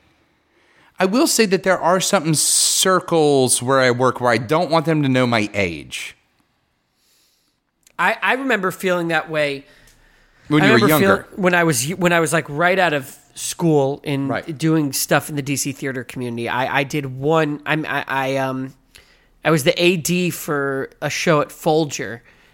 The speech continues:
Speaker 2: and in the room, I made, like, some comment about The Office, and I was like, "Yeah, it's like, it, you know, like, whatever." So, like, something about, like, Jim and Pam from The Office.
Speaker 1: Right.
Speaker 2: And that dated me instantly. And
Speaker 1: Mm.
Speaker 2: every, I felt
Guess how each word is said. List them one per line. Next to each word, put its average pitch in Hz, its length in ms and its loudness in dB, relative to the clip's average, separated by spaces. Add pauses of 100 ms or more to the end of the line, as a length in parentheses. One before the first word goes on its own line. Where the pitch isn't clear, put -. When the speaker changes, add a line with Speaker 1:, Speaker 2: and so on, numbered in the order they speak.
(220)
Speaker 2:
and 135 280 -6
in 180 240 -2
the 165 80 2
room, 151 600 0
I 143 140 -2
made, 147 340 -2
like, 131 380 -8 (720)
some 170 300 -2
comment 160 480 -2
about 139 400 -2
The 139 200 -8
Office, - 720 -2
and 143 140 -4
I 135 60 0
was 135 140 -2
like, 143 180 -6
"Yeah, 277 280 0
it's 127 140 -10
like, 139 200 -8
it, 151 180 -10 (680)
you 190 140 -2
know, 156 140 0
like, 147 200 -2
whatever." 143 400 0
So, - 220 -8
like, 151 220 -6
something 190 240 -4
about, 165 160 2
like, 151 140 -2
Jim 160 200 -2
and 156 140 -2
Pam 147 260 -2
from 135 160 -8
The 131 120 -2
Office. 127 500 -4 (240)
Speaker 1:
Right. 117 240 0 (320)
Speaker 2:
And 180 160 -2
that 190 340 -2
dated 180 400 0
me 151 120 -2
instantly. 139 840 -10 (100)
And 160 140 -4
Speaker 1:
Mm. 120 320 0
Speaker 2:
every, 202 360 0
I 190 120 0
felt 196 340 -2